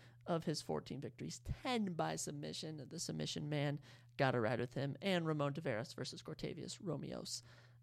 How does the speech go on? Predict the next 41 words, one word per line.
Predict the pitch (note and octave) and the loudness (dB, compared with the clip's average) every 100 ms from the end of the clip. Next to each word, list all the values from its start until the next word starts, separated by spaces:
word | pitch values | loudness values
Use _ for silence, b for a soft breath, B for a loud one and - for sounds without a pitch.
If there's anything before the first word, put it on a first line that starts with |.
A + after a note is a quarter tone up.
| - | 8
Gotta | G3 D#3 | 10 12
go | D#3 D3 | 10 6
with | - | 8
Are | E3+ | 8
You | D#3+ D#3 | 10 8
Not | D3+ C#3+ C3 | 8 6 6
Entertained? | A#2+ - - - - | 4 0 0 -2 -2
Cortavious | - - - C#3+ - - | -4 0 2 2 -2 -2
Romeos, | C#3 C3+ C3 D#3 | -2 -2 -6 0
reppin' | G3 E3+ - - | 2 2 -2 -6
Saint | - - - | -4 -4 -4
Louis, | - - | -6 -6
Missouri. | - - G#2+ C#3 | -6 -2 0 -2
Bring | D#3+ G3+ D#3+ | 4 6 6
back | B2 - | 2 -2
a | - | -6
football | - - - A2 - | -8 -10 -10 -12 -10
team | C#3+ C3+ | -10 -6
for | - - | -6 -6
them. | - B B B - | -10 B B B -6
I | - A2+ C3 C3+ - | 0 2 2 -2 -4
love | D3 D3 C3+ | 0 2 2
it. | C3 - | 2 2
Should | F3 E3+ | 0 4
be | D#3 | 4
a | - | 2
super | - F#3 E3+ F3 F3 - - | 2 2 4 4 2 -4 -2
fun, | D#3+ D3 D3+ D3+ - | 4 4 4 0 -4
um, | - D3 D3 D3+ | -2 0 0 -2
super, | - - D4 - - - | -4 -8 -10 -16 -20 -10
super | D4 D#4+ | -6 -4
fun | D4+ D4 | -2 0
Tuesday | D4+ D#4 - D#4 | 2 0 0 0
evening | D4 A#3 F#3 B B B B - | 0 -2 -4 B B B B 2
watching | G3+ - E3 | 4 4 2
it. | - | 2
I | |
don't | D#4+ | 0
know | G#4+ | -2
if | - | 0
I'll | A3+ E3+ | 2 0